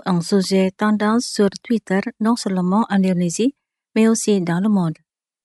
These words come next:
C'est la preuve que la manifestation vendredi le quatre novembre deux mille seize attire une grande attention. L'action de la paix du quatre novembre avec le plus grand nombre de masses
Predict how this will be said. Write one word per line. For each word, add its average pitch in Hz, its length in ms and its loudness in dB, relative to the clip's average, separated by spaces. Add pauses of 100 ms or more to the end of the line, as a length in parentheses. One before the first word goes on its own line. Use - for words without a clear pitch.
(1000)
C'est - 240 -2
la 180 180 2
preuve 214 480 -2
que 196 100 -6
la 175 140 0
manifestation 180 880 -2
vendredi 175 520 -2
le 233 160 -2
quatre 185 360 -6
novembre 185 720 -2
deux 190 140 -6
mille 180 160 -2
seize 190 360 -6 (540)
attire 208 460 -2 (220)
une 226 200 2
grande 185 280 0
attention. 180 640 -4 (760)
L'action 226 420 4
de 226 120 6
la 196 220 2
paix 220 260 0
du 196 220 2 (120)
quatre 208 380 -2
novembre 190 680 -2
avec 185 420 -2
le 180 120 0
plus 226 240 -4
grand 208 300 0
nombre 208 440 2
de 202 140 -2
masses 196 440 -2